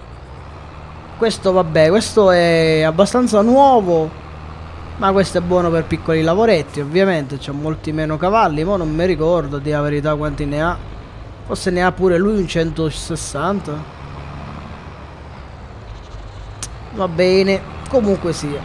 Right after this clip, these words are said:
parcheggiamo qua. Allora, mo siamo a posto, ne ho approfittato, ho preso un, ah, d'altronde, oh, vallo a trovare un Landini in offerta, effettivamente, è difficilissimo.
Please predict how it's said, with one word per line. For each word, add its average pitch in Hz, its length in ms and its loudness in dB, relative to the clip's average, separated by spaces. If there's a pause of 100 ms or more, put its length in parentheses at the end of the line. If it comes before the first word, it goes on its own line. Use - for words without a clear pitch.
(280)
parcheggiamo 180 680 2
qua. 139 180 -4 (460)
Allora, 214 600 6
mo 294 480 4 (180)
siamo 208 260 0
a 262 80 6
posto, 220 580 2 (200)
ne 202 160 -2
ho 190 40 4
approfittato, 202 920 2 (140)
ho 170 80 -14
preso 185 280 0
un, 190 180 -2
ah, 185 180 -10
d'altronde, 202 760 4
oh, 175 140 2
vallo 175 220 2
a 185 40 2
trovare 185 340 4
un 165 120 0
Landini 165 360 0
in 156 80 -2
offerta, 151 680 -2 (220)
effettivamente, 147 720 -4
è - 20 -8
difficilissimo. 160 840 -6